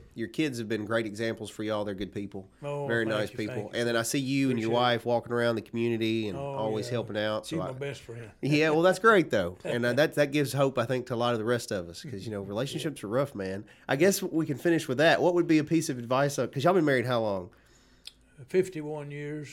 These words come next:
Speaker 2: Well, it'll be,
Speaker 1: Fifty-one
Speaker 2: be
Speaker 1: years.
Speaker 2: fifty-two in December.
Speaker 1: Man, some people can't even spell fifty. Uh, so what's the secret then? I know everybody asks, but what's the
Speaker 2: Well,
Speaker 1: secret?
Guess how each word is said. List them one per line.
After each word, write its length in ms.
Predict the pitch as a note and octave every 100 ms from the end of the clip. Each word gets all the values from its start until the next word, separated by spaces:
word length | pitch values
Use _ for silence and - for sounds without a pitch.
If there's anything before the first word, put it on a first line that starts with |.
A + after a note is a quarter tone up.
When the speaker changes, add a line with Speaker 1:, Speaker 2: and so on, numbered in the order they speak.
| -
Speaker 2:
Well, 80 | C#3
it'll 140 | D3+
be, 100 | D#3+ C#3 C3+
Speaker 1:
Fifty-one 280 | C3 C3
Speaker 2:
be 60 | B2+
Speaker 1:
years. 300 | B2 A#2+ -
Speaker 2:
fifty-two 520 | E3+ E3 B2+ - E3 C#3
in 100 | C3
December. 560 | C#3 - C#3 A2 G#2+ - _
Speaker 1:
Man, 520 | - A2+ A2+ G2 D#2+ -
some 180 | - C3+
people 160 | C3 A2+
can't 160 | A#2
even 100 | G#2
spell 280 | G2 - A2
fifty. 460 | G#2 G2 F2+ - - _ _ _ E3+
Uh, 240 | A2+ A2 -
so 260 | - C#3+ C3+
what's 240 | D#3 D#3+
the 100 | C#3
secret 400 | - D#3+ D3+ A2
then? 220 | G#2+ G2
I 20 | A2
know 80 | B2
everybody 300 | A#2+ A#2 A2
asks, 340 | A2 G#2 F2
but 100 | -
what's 160 | G#2+ D3+
the 60 |
Speaker 2:
Well, 280 | G3 G3 F#3+ F#3+
Speaker 1:
secret? 140 | E3